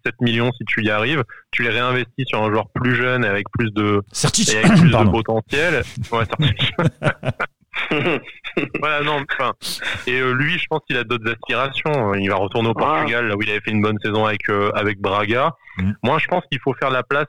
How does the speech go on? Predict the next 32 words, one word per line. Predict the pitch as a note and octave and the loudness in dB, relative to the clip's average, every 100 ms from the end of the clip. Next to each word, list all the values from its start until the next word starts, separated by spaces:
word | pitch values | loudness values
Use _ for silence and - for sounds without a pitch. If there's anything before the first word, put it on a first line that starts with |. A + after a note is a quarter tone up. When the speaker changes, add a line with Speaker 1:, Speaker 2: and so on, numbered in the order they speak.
| - | -4
Speaker 1:
pour | A2+ B2 | -6 -2
ce | |
genre | A2+ A2+ | 0 0
de | A2 G#2+ | 0 0
joueur, | A2+ C3 D#3 - | 2 2 0 -2
et, | A2+ G#2 | -4 -2
euh, | G#2 G2 G2 F#2+ G2 F#2+ | 0 0 0 0 0 0
on | F#2+ F#2+ | 0 -2
parlera | F#2+ F#2+ G2+ | 0 0 -2
de | - | -6
Cyprien | G2+ - A2 A#2 | -10 -4 -2 0
aussi | A2+ G#2 - G#2+ | 0 -2 -2 -4
après, | G#2 - | -2 0
Speaker 2:
Oui, | A2 G#2+ | 0 0
Speaker 1:
ça, | G2 | -2
ça | G2 F#2 | -2 -2
Speaker 2:
juste | F#2+ | -2
Speaker 1:
sera | G#2 | 0
la | G2 | 0
Speaker 2:
après. | G2 | 0
Speaker 1:
même | F#2+ | 0
chose, | - D#3 A#2+ - - - - | 0 0 0 -4 -14 -14 -4
et | B2+ - - | -4 -2 -2
recruter | A2 B2 B2 D3+ | 0 0 -2 -2
un | C#3+ | 0
gros | A#2 G#2+ B2+ | 2 2 2
numéro | B2+ B2 A#2+ | 2 2 2
huit. | G#2+ - - | 0 -2 -6
Donc, | F#2 - | -4 -4
je | F#2 | -4
sais | A2 | -2
pas | B2+ | -4